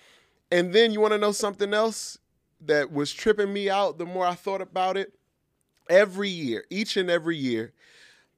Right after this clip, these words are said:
we go through, uh, the wapsi calendar for the year.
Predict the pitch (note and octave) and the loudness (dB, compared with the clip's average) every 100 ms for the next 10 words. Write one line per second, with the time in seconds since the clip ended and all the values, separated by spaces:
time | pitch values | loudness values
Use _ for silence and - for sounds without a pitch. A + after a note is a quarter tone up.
0 | _ B2 C#3 A#2+ D3 E3+ - D#3 D#3 D#3 | _ -4 -2 4 4 4 -2 -2 0 0
1 | D3+ D3 _ _ A#2+ A#2 A#2 A#2 B2+ C3 | -2 -6 _ _ -2 2 2 0 -2 2
2 | C#3 C#3+ - C#3+ C3 - C#3+ C#3 C3 A#2+ | 2 2 -2 -8 -6 -2 0 2 -2 -4
3 | A#2+ - B2 A#2 A2+ A2+ G#2+ G#2+ | -6 -4 -6 -6 -6 -4 -4 -6